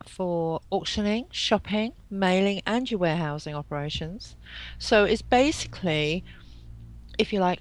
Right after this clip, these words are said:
a simple formula to tell T S M, "Okay, we've got this. What are we gonna do with it?" And depending on which group the operation applies to,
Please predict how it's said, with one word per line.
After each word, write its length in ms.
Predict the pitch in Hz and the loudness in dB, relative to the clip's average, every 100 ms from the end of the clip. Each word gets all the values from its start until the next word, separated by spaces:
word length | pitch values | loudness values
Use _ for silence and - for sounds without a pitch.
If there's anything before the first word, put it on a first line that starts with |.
| - | -2
a 80 | 147 | -2
simple 400 | - 269 - 226 | 0 -2 -2 -2
formula 640 | - 269 240 151 143 151 | 2 2 2 0 0 0
to 120 | - | -4
tell 420 | - 233 240 214 - | -2 2 4 4 0
T 180 | - 214 | -2 2
S 240 | 190 175 - | 2 2 2
M, 400 | 208 170 156 160 | 4 4 2 0
"Okay, 380 | 240 254 214 185 | 0 2 4 4
we've 240 | 190 208 - | 6 2 4
got 240 | 202 - | 2 4
this. 320 | 202 160 - | 0 0 -2
What 120 | 196 | -2
are 60 | 185 | 0
we 80 | 180 | 0
gonna 220 | 180 196 | 0 2
do 160 | 240 302 | 2 4
with 120 | 208 | 4
it?" 200 | 143 - - - | 2 0 -8 0
And 720 | 185 185 180 180 180 180 - - - - - - - | 2 4 4 0 -4 -8 -12 -20 -20 -20 -20 -20 -10
depending 460 | - 185 214 220 202 | -6 0 2 2 0
on 200 | 190 185 | 0 0
which 240 | 190 - | 0 -2
group 320 | - 214 - - | 2 2 2 -2
the 100 | 185 | -2
operation 500 | - 170 170 - 170 | 0 2 2 0 -6
applies 480 | 160 208 233 233 - | 2 4 6 4 -2
to, 340 | - 110 226 | -4 -4 -6